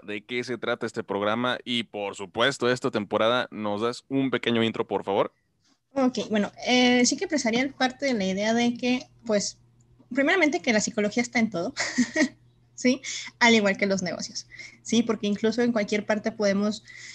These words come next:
Speaker 2: eh, en cualquier parte, re-, relaciones, escuela y demás, siempre va a haber pérdidas, ganancias, y eso se, se relaciona muy bien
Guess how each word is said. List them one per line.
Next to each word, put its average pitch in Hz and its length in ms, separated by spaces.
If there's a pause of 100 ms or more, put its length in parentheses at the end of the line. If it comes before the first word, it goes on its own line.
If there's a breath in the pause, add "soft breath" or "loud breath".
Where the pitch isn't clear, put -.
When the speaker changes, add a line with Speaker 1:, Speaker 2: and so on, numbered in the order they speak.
(440 loud breath)
Speaker 2:
eh, 262 180 (320)
en 277 140
cualquier 302 260
parte, 214 320
re-, 208 300
relaciones, 247 960
escuela 233 400
y - 20
demás, 214 400
siempre 233 260
va 226 120
a - 20
haber 220 260
pérdidas, 220 380
ganancias, 214 500
y 202 60
eso 226 160
se, 208 240
se 202 160
relaciona 196 380
muy 208 180
bien 214 220